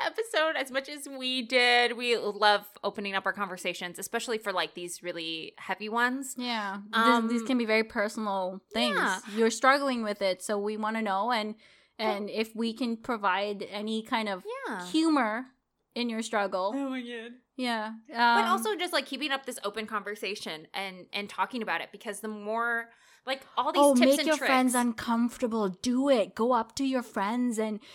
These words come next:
Speaker 2: and, and say, like, they will, they wanna go, oh my God, they wanna go to E D M festival. And you're like, "No, I'm ten thousand dollars in debt," and make them uncomfortable. Make them know your pain, because if they stay invisible to it, if they stay, like,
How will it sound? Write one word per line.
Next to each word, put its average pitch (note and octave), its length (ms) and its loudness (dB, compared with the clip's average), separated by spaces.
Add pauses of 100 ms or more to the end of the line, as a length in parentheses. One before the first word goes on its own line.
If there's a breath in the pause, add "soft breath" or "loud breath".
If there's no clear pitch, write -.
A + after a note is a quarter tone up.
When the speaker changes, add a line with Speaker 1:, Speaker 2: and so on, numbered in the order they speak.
(220 loud breath)
Speaker 2:
and, G#3+ 280 0
and A3 240 0
say, A#3 380 2
like, G3 220 0
they G#3+ 120 2
will, G#3 180 -2
they G#3 140 4
wanna A3 280 4
go, A3 340 0
oh A#3+ 100 2
my B3+ 140 4
God, A3 200 4
they G#3+ 80 4
wanna A3 200 2
go A3+ 100 0
to G#3+ 100 0
E A3+ 140 -2
D G#3+ 160 0
M A3 140 0
festival. G3 440 0
And G3 140 -2
you're G#3 100 -2
like, A3 220 -2
"No, C#4 240 4
I'm A#3 160 4
ten C4 220 -2
thousand B3 320 2
dollars A3 320 2
in G3 100 -4
debt," G3 320 2
and F#3+ 180 -6
make F3+ 220 -6
them F3 160 -2
uncomfortable. E3 800 -10 (360 loud breath)
Make C4 360 4
them C#4+ 280 6
know G3 460 4 (460)
your G#3+ 280 6
pain, G#3+ 600 -2 (260)
because G3+ 600 0 (260)
if A#3 180 2
they G3+ 320 4
stay G#3+ 600 0
invisible G3+ 500 -2
to G3 240 -4
it, A3+ 140 -4
if - 180 -10
they G3+ 220 0
stay, G3 640 -4
like, F3+ 240 -2